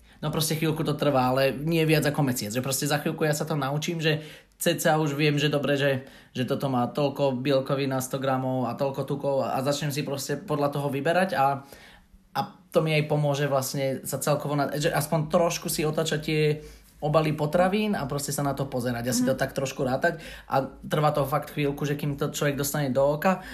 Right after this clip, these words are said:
Speaker 1: a potom už to využíva celý život. Už proste celoživotne budeš vedieť, že proste, že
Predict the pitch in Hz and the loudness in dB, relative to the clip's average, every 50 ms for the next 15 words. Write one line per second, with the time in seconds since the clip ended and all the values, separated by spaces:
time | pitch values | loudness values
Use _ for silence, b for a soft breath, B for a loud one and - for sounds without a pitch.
0 | 196 B - 110 143 147 151 143 135 131 - - 147 143 143 139 127 139 139 131 | -10 B -4 -2 -2 0 0 0 -2 -2 -2 -2 -2 0 0 0 0 0 2 4
1 | 131 131 127 - - - - - 156 147 147 143 139 131 117 110 113 131 123 - | 4 4 2 0 -4 -8 -6 -4 -2 0 0 0 0 0 -2 -2 -2 -4 -2 -2
2 | 147 135 - 151 151 165 156 151 147 151 135 139 139 147 135 135 139 135 127 123 | -2 -2 -2 0 0 2 2 2 0 0 -2 -2 -2 -2 0 0 0 0 0 0
3 | 135 135 139 139 123 135 131 - 139 127 - - 131 123 131 | -2 -2 -2 -2 -2 -2 -2 -2 -4 -4 -4 -4 -2 0 0